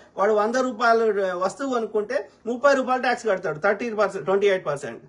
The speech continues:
కానీ ఈ పేదోడు ఏం, ఏం కొనుక్కుంటాడు? ఉప్పు, పప్పు, కూరగాయలు కొనుక్కుంటే వాటికి ఎంత, వా-, చాలా వాటికి ట్యాక్స్ ఎగ్జామ్టే ఉంటది గ్రాసరీకి. ఓకే,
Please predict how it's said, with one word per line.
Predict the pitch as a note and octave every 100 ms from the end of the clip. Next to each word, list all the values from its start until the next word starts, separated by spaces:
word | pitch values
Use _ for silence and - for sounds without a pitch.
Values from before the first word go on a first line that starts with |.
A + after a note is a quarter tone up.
| _ _ -
కానీ | C4 C4
ఈ | B3+ B3+ C4
పేదోడు | B3 B3+ C4+ C#4 C4+
ఏం, | C4+ A#3+
ఏం | B3
కొనుక్కుంటాడు? | C#4 C#4 F4 C4 C4+ D4 - _ _ _ _ -
ఉప్పు, | A#3 B3 A3+ C4 B3+
పప్పు, | C4 B3+ C4
కూరగాయలు | A#3+ B3+ B3 B3
కొనుక్కుంటే | B3 A#3+ B3+ A3 - _ A#3
వాటికి | B3 A#3
ఎంత, | A#3+ A#3+
వా-, | A3 G#3 G#3+ G#3+
చాలా | G#3+ B3+
వాటికి | B3+ B3
ట్యాక్స్ | B3+ A#3 A#3
ఎగ్జామ్టే | G#3+ G#3 A#3 A3
ఉంటది | G3 E3 B2+ A2 C#3+
గ్రాసరీకి. | E3+ F3 E3+ D3+ B2+ - _ -
ఓకే, | C#3+